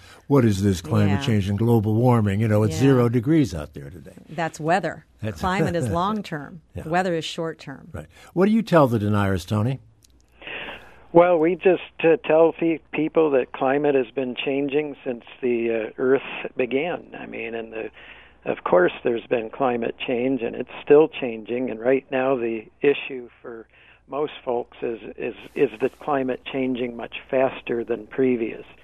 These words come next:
Speaker 3: And of course, there's folks on, uh, both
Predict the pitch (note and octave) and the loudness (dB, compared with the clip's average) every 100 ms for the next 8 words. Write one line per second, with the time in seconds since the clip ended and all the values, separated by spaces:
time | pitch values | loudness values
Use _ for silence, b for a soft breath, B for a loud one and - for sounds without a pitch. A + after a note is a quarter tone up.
0 | B B B B - A#2 A2+ A2+ - B2+ | B B B B -6 -4 -2 -4 4 6
1 | A#2+ - - A2+ A2 - - - - C3 | 4 0 0 2 0 -4 -16 -20 0 4
2 | A#2 - - C3+ A#2 A2+ A#2 C3 B2 A2 | 4 2 -2 0 0 -2 -4 -2 0 -2
3 | - - E3+ C3+ | -6 0 4 4